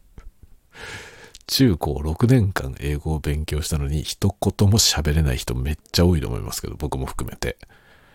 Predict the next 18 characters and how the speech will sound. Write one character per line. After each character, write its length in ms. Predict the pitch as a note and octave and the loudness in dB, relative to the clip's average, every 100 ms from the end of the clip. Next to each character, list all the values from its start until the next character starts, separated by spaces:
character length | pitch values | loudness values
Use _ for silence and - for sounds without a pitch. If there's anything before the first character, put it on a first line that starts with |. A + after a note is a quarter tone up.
| _ _ _ _ _ _ _ _ _ _ _ _ _ _ _ _ _ _ _ _ _ _ _ _ _ | _ _ _ _ _ _ _ _ _ _ _ _ _ _ _ _ _ _ _ _ _ _ _ _ _
そ 220 | - - G2+ | -12 -2 0
れ 100 | A2+ | 2
は 260 | A#2+ E2+ | 2 0
日 120 | C2+ | 0
本 200 | D2+ D#2 | -2 -2
の 100 | D#2 | -2
こ-、 200 | D#2+ D#2 - | -4 -6 -8
教 140 | - D#2 | -4 -4
育 120 | D2+ | -4
が 60 | |
終 120 | C2 C#2+ | -4 -2
わ 60 | |
っ 60 | D2 | -4
て 200 | _ - | _ -6
ん 100 | B2 | -6
だ 100 | - | -6
け 60 | - | -10
ど、 260 | - - | -10 -12